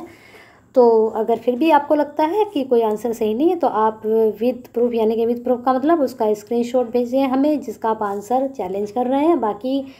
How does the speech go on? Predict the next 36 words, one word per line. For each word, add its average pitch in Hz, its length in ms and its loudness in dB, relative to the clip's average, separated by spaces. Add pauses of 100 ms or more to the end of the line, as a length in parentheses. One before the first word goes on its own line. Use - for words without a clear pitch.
(440)
सही 285 340 4
होने 233 280 2
चाहिए 220 360 -4
सारे 214 320 -4
आंसर, 214 360 -4 (1300)
पर 220 320 4 (600)
हो 233 120 2
जाती 269 320 2
है, 320 280 2
गलतियां 247 420 -2
सभी 226 280 -6
से 240 140 -4
होती 269 380 0
हैं, 294 340 0
पर 226 180 0
हमारी 214 340 -2
तरफ 247 200 -4
से 262 180 -2
कोशिश 254 420 -2
रहती 247 300 0
है 269 100 4
कि 277 280 -4
सभी 247 260 -2
प्रोफेसर 240 580 0
की 262 260 -2
तरफ 247 200 -4
से 254 160 -4
यही 226 240 -2
कोशिश 233 400 -2
रहती 233 240 -2
है 285 60 0
कि 330 260 2
आपको 233 340 0
सही 262 360 0
आंसर 220 420 -4
की 294 240 2